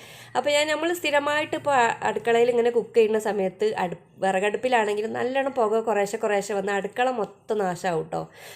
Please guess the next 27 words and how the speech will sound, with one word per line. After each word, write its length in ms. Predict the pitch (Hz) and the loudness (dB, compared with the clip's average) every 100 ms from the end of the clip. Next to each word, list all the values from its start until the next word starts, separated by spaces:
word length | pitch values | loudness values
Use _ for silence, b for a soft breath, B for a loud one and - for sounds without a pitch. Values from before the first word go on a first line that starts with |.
| B | B
മാത്രമല്ല 460 | 220 226 233 247 233 254 349 | 0 0 2 2 4 2 2
പുക 180 | 254 233 | 2 4
അകത്തേക്കും 480 | 220 214 208 202 214 220 | 2 2 -2 0 -4 -4
കുറേശ്ശെ 400 | - 185 180 190 | -2 -2 -2 -4
വരും. 260 | 180 175 196 | -2 -2 -4
അപ്പോൾ 180 | - 214 | -4 -2
അതുകൊണ്ട് 320 | 202 214 240 269 | 0 2 0 -2
എനിക്ക് 260 | 254 262 | -6 -2
ഭയങ്കര 340 | 254 220 226 247 | 2 2 2 0
മടിയാണ് 480 | 220 202 226 226 208 | 0 2 4 4 2
ഇങ്ങനെ 280 | 202 208 208 - 190 | 0 0 -4 -6 -6
അടുക്കളയിൽ 580 | 185 185 - 247 262 269 | -4 -4 0 2 4 4
അടുപ്പത്ത് 480 | 220 190 208 196 196 - | 2 0 -4 -2 -4 -2
ഇതാക്കാൻ. 460 | 175 175 165 170 165 - B B B - | -4 -4 -6 -8 -8 -12 B B B -2
ഞാൻ 180 | 196 220 | 0 2
ഈ 80 | 262 | 4
അടുക്കള 340 | 262 233 240 269 | 4 2 0 0
ഉണ്ടാക്കുന്ന 440 | 254 233 240 254 | 0 0 0 0
സമയത്ത് 480 | 254 220 214 208 233 240 - - - | 0 0 0 2 4 4 2 -12 -2
എനിക്ക് 280 | 196 214 277 | -2 -2 2
തീരെ 220 | 262 254 | 6 6
ഇഷ്ടമില്ലേനു 560 | 269 262 240 226 185 180 | 6 2 2 2 2 0
ട്ടോ 160 | 185 170 - | -2 -4 -4
ഈ 100 | 180 190 | -4 -2
അടുക്കളയിൽ 460 | 175 - 202 226 | -2 -4 -2 0
അടുപ്പ് 260 | 247 202 220 | 0 -2 -4
വെക്കുന്നത്. 420 | 220 214 202 202 | -4 -4 -4 -4